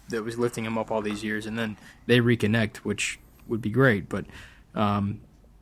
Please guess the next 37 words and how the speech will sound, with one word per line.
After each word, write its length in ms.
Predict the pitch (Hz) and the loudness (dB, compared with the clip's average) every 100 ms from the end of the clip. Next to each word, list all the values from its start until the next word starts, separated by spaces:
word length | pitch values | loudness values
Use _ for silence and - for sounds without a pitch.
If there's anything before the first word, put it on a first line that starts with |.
| - - - - - - - - - - - - - - | -20 -20 -20 -20 -20 -20 -20 -20 -12 -8 -8 -10 -16 -6
I'm 200 | 127 135 | 2 6
not 340 | 143 147 117 - | 8 8 4 -2
sure 420 | - 143 143 135 | 4 8 8 8
we're 160 | 123 | 6
gonna 200 | 120 120 113 | 4 4 2
get 400 | 117 135 127 - - 123 | 4 6 6 0 -14 -4
the 120 | 123 | -2
same 300 | - 135 120 | 4 4 4
production 520 | 113 107 135 143 170 | 0 2 2 4 4
out 160 | 170 175 | 6 6
of 100 | 180 | 6
him. 160 | 185 | 6
But 240 | 156 151 - - - - - | 6 4 2 -8 -20 -20 -2
look, 200 | 190 135 | 2 4
man, 180 | 113 120 | 4 4
Buffalo's 460 | 120 175 202 180 139 | 6 4 6 6 6
doing 240 | 131 127 | 6 4
things 280 | 110 107 104 | 2 -2 -2
right, 260 | 123 113 - | -2 -2 -4
and 120 | 110 | -6
they've 140 | 113 | -4
got 140 | 117 110 | -2 -2
a 60 | |
bright 380 | 101 - 127 135 | -4 -2 2 2
future. 380 | - 139 135 135 | 4 4 4 2
They 100 | 107 | 2
have 100 | 104 | 0
a 40 | |
lot 200 | 110 123 | 0 2
of 80 | 123 | 2
young 240 | 123 123 113 | 2 2 2
kids. 460 | 123 120 113 - - - - - | 2 2 0 -8 -12 -20 -20 -6
The 100 | - | -4
top 300 | 110 123 123 | 0 2 2
six, 560 | - 131 123 - - - - - - | 4 2 2 -2 -4 -8 -14 -20 -4
you 120 | 131 | 2
know, 260 | 120 110 | 4 2